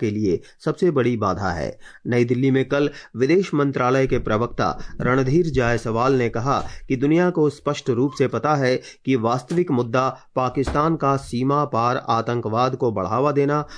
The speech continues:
और प्रायोजित करना है। उन्होंने कहा कि वास्तव में यही क्षेत्र में शांति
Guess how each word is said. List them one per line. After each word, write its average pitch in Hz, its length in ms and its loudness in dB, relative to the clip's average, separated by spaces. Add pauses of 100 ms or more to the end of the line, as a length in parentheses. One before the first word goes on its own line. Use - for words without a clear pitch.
(120)
और 123 360 0
प्रायोजित 135 500 0
करना 92 260 -2
है। 64 220 -8 (380)
उन्होंने 190 340 4
कहा 196 220 0
कि 196 160 0
वास्तव 127 400 0
में 165 140 4
यही 131 360 2
क्षेत्र 175 400 0
में 123 240 4 (320)
शांति 165 400 0